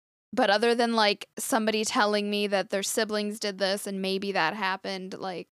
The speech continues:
I've, I don't think I've ever heard anyone say it with, like,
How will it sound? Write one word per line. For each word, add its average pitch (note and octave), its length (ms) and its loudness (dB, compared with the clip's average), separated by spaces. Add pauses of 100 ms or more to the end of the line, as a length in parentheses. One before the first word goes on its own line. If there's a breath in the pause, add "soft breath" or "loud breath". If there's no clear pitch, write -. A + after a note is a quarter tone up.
(440)
I've, G3 260 -2 (600)
I C#4 60 2
don't B4 120 2
think D#5 120 0 (100)
I've G4+ 80 -4
ever D#4 60 2
heard A#3+ 180 0
anyone B3 320 -4
say G3+ 220 -2
it G3+ 120 0
with, G#3 200 -6
like, G3 260 -2